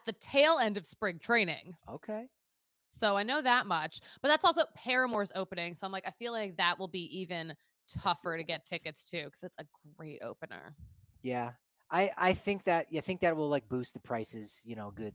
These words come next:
Speaker 2: good
Speaker 1: Mm-hmm.
Speaker 2: ten, fifteen percent. You're right. But, um, but still, you got, maybe you can find a show in Little Rock. Is she playing Little Rock? Maybe the prices will be a little more affordable in Little Rock.
Speaker 1: I don't
Speaker 2: Something
Speaker 1: know,
Speaker 2: like
Speaker 1: but you
Speaker 2: that.
Speaker 1: know what? You gotta think of all the people who are from those, like, towns in the middle of nowhere in Arkansas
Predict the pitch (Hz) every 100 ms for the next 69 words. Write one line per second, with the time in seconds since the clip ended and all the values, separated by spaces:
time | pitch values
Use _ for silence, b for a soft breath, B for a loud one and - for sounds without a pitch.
0 | _ - 120 131 156 151 - 113 104 113
1 | - 107 101 104 107 92 - 104 95 _
2 | _ _ _ _ 101 92 90 - 117 -
3 | 127 92 101 117 117 B B 156 180 175
4 | 170 - 160 151 - 143 123 107 117 104
5 | 95 85 - 117 - - 185 175 131 147
6 | 170 160 160 143 139 156 - 143 127 131
7 | 135 123 120 120 120 113 - 113 107 107
8 | 107 - _ b b b b - 185 180
9 | 151 147 135 110 98 90 - - - -
10 | - 165 320 370 370 359 339 403 349 330
11 | 339 359 381 370 330 320 294 - 320 311
12 | 320 294 285 247 - - 254 269 277 254
13 | 233 - - 233 233 196 - 233 220 220
14 | 240 262 233 214 226 226 214 214 214 226
15 | 233 226 220 190 202 233 247 233 262 233
16 | 226 226